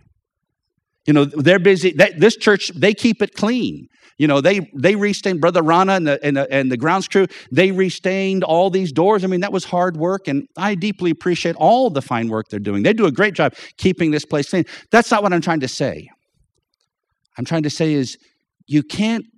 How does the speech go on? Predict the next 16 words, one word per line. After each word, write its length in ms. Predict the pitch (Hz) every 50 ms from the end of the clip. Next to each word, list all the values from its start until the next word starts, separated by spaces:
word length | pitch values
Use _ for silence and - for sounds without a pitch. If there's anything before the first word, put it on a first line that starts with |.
| _ _
try 200 | - - 196 196
to 100 | 175 165
make 320 | 151 147 160 180 180 - -
yourself 340 | 165 - - 160 151 - -
real 140 | 160 151
busy, 600 | 127 101 - 165 170 165 - 131 117 110 110 98 - _ _
and 140 | - 135 147
that's 200 | 165 165 - -
an 120 | 151 139
excuse 880 | 135 139 151 - - - - 165 165 156 127 107 104 98 - - - - _ _ _ _ _ _
for 160 | _ - 123 123
not 200 | 123 123 123 123
hearing 440 | - - 135 127 120 117 113 110
the 100 | 101 104
word. 400 | 95 92 98 92 82 80 87 - _ _ _ _ _ _ _ _ _ _ _ _ _ _ _ _ _ _ _ _ _ _ _ _ _ _ _ _ _ _ _ _ _ _ _ _ _ _ _ _ _ _ _ _ _ _ _ _ _ _ _ _ _ _ _ _ _ _ _ _ _ _ _ _ _ _ _ _ _ - _ _ _ _ _ _ _ _ _ _ _ _ _ _ _ _ _ _ _ _ 110
Amen. 400 | 110 113 117 123 127 123 131 131